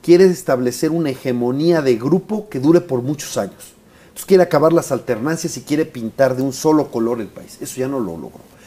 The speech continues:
Perdió su narrativa porque demostró que, eh, que no es invencible, demostró que sí hay, se quedó claro que hay muchos ciudadanos, es más,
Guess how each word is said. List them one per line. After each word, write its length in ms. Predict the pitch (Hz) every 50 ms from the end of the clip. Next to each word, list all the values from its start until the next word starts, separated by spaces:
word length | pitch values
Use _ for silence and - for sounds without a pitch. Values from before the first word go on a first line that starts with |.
| - - - _
Perdió 280 | - 135 127 127 180 202
su 160 | 196 - 190
narrativa 640 | 165 147 139 127 131 127 - 170 196 190 214 - - - - - - - _ _ _
porque 280 | 135 123 - - 123 123
demostró 520 | 123 123 120 120 113 - - 165 160 160
que, 260 | - 135 135 - - - _ _ -
eh, 220 | 131 131 - - - -
que 120 | - 123 117
no 100 | 131 147
es 140 | 151 -
invencible, 640 | 165 147 120 120 110 - - - 170 160 180 214 226 - - - - - - - - _
demostró 580 | - 123 131 123 123 123 123 - - 165 170 170
que 100 | - 135
sí 140 | 123 - 160
hay, 160 | 151 - - -
se 180 | - - 120
quedó 260 | - - 131 160 151 -
claro 280 | 156 156 156 151 147
que 80 | - 143
hay 100 | 143 139
muchos 260 | 165 208 180 - 160
ciudadanos, 460 | - 156 135 127 123 127 131 139 - 160
es 120 | 147 123
más, 320 | 143 160 160 - - -